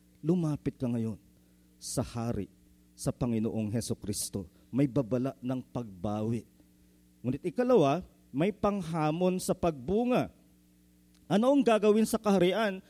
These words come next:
na binawi sa Israel? Ang sabi ni Jesus, "Ibibigay sa isang bansang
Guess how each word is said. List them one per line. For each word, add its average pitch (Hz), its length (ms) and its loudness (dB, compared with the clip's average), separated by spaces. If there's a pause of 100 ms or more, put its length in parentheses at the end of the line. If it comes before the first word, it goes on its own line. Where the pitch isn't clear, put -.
(180)
na 175 160 -2
binawi 202 720 2
sa 190 140 -4
Israel? 170 680 -2 (480)
Ang 101 80 -10
sabi 175 320 0
ni 175 160 2
Jesus, 214 480 2
"Ibibigay 208 720 0
sa 202 160 -4
isang 233 320 0
bansang 226 800 -2